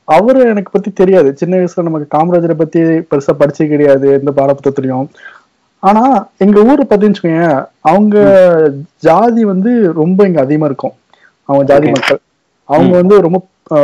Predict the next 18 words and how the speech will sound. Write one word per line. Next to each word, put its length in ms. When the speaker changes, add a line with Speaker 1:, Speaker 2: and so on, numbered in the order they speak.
Speaker 1:
மெஜாரிட்டியா 500
இருக்கிறதுனால 600
Speaker 2:
ம். 100
Speaker 1:
அந்த 440
காமராஜர் 600
ஃபங்க்ஷன் 380
வந்தாலே 560
அவங்களோட 600
டாமினேஷன் 520
வந்து 120
ரொம்ப 280
அதிகமா 260
இருக்கும் 260
எங்க 220
Speaker 2:
ம். 40
Speaker 1:
ஏரியால, 460
எங்க 180
ஊர்ல. 560